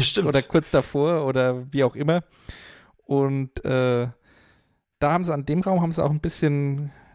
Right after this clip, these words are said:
Speaker 2: also da hat's ein bisschen länger gedauert, bis sie gemerkt haben, was sie machen müssen. Und da ging's dann im Endeffekt darum, äh, zueinander passende Paare, äh, ja, also zusammenzustellen quasi,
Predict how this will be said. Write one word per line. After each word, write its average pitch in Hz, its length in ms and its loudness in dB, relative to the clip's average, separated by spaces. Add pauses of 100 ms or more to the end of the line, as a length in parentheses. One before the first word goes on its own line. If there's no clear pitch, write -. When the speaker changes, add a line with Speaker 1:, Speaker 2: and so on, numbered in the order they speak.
(600)
Speaker 2:
also 131 280 0
da 131 200 2
hat's 156 160 -4
ein 147 40 -8
bisschen 143 260 -2
länger 151 200 2
gedauert, 165 460 -2
bis 156 160 -6
sie 143 200 -2 (400)
gemerkt 139 360 0
haben, 151 180 2
was 139 160 0
sie 156 60 0
machen 143 320 0
müssen. 156 380 0 (1000)
Und - 640 -4 (100)
da 123 140 2
ging's 147 240 -2
dann 135 120 2
im 123 100 -2
Endeffekt 135 500 0
darum, 127 500 0 (140)
äh, 120 400 0 (140)
zueinander 127 500 0
passende 131 520 -2
Paare, 127 680 0 (1000)
äh, 120 420 0 (1200)
ja, 123 260 0
also 123 220 -4
zusammenzustellen 143 960 0
quasi, 135 580 0